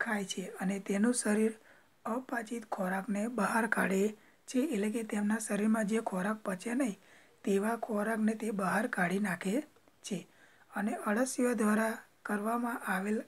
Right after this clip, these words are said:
આ કાર્ય માટીને ફળદ્રુપ બનાવે છે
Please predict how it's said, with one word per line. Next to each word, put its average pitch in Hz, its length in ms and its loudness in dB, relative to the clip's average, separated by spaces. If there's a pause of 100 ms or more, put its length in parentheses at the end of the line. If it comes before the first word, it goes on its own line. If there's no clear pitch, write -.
(1300)
આ 226 180 0
કાર્ય 202 420 -4 (580)
માટીને 226 580 -2 (480)
ફળદ્રુપ 208 420 0
બનાવે 190 460 -2 (300)
છે - 140 -6